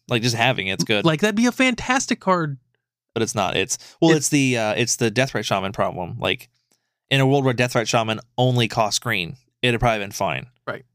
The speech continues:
Speaker 1: But it costs one black.
Speaker 2: Right. So you
Speaker 1: And
Speaker 2: can cast it off Underground Sea.
Speaker 1: un-, if Underground Sea can cast it, there's a problem.
Speaker 2: Right. And same fucking thing.
Speaker 1: I say, uh, hi-, like,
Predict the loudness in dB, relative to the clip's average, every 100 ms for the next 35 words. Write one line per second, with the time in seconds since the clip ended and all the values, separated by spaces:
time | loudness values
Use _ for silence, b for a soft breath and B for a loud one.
0 | _ -4 0 -2 -2 -6 -6 -10 -10 _
1 | _ -14 -12 -4 0 2 2 0 0 0
2 | 0 2 0 0 -4 -4 -2 -2 -2 0
3 | 0 2 0 0 0 0 0 -2 -6 -10
4 | -12 _ _ _ -8 -8 -4 -6 -6 -14
5 | -18 _ -8 -8 _ _ _ _ 0 0
6 | -2 -6 -16 _ _ _ _ _ -2 0
7 | 2 0 0 -2 -6 -10 _ -2 2 0
8 | -2 B B 0 0 2 0 0 -2 -6